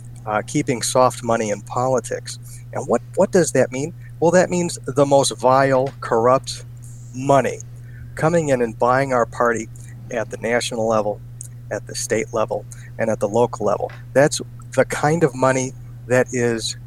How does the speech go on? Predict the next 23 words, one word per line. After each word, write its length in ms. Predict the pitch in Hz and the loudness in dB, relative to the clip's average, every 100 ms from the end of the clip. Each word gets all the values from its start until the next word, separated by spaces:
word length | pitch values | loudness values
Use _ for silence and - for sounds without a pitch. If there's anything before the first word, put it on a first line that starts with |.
| - | -10
given 300 | - 139 131 123 | 2 4 4 0
to 200 | 143 120 | -2 -2
the 100 | 113 | -2
party 380 | - 131 120 | 2 2 4
units. 520 | 113 110 101 - - - - - - - - - | 0 -4 -4 -6 -10 -10 -14 -16 -16 -16 -12 -6
So 540 | - 135 131 123 127 - 120 - | 0 6 8 6 2 -4 -8 -2
the 120 | 123 | -2
big 360 | 120 185 190 | 6 6 6
story 500 | - 160 160 160 160 | 2 6 8 8 4
in, 220 | 139 131 117 | 0 -2 -4
in 220 | 131 127 | -4 -6
twenty, 260 | - 143 143 | -2 0 0
or 120 | 131 | 0
one 240 | 127 170 | 4 2
of 180 | 180 170 | 2 -4
the 80 | - | 0
big 220 | 147 135 | 0 0
stories 320 | - 139 139 | 0 2 2
of 80 | 120 | -2
twenty 240 | - 135 123 | -2 -2 -2
sixteen 420 | 123 - 131 127 | -6 -6 -2 6
was 260 | 127 113 - - - - | 6 6 -2 -14 -14 -12
how 540 | - - 131 123 120 | -6 2 6 6 6